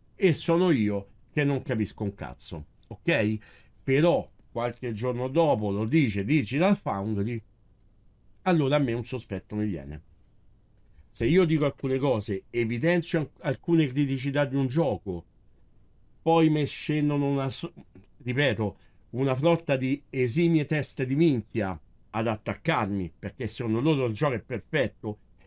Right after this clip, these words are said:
ma dopo la stessa Digital Foundry fa notare alcune criticità, allora ragazzi, passatemi il termine, e lo ripeto, siete delle esimie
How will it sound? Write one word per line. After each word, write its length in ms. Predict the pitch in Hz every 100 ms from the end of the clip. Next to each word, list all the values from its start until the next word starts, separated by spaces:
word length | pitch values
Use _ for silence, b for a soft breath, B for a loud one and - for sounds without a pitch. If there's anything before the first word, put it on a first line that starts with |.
| _
ma 200 | 170 202
dopo 640 | 180 175 277 240 135 135 127
la 100 | -
stessa 380 | 135 - 214 214
Digital 480 | 170 175 139 151 135
Foundry 600 | - 165 117 107 110 101 - - -
fa 140 | - 139
notare 380 | 139 139 131
alcune 420 | 110 - 156 131 101
criticità, 680 | 107 110 127 175 120 90 - _ _
allora 300 | 131 160 135
ragazzi, 500 | 131 135 104 - 82 - -
passatemi 640 | - - - 127 101 107
il 120 | 143
termine, 500 | - 87 80 82 92 - _ _ -
e 160 | 175
lo 100 | 123
ripeto, 500 | 127 143 101 80 82 b b
siete 640 | - - 156 156 139 147 -
delle 280 | 123 147 160
esimie 480 | 120 110 95 98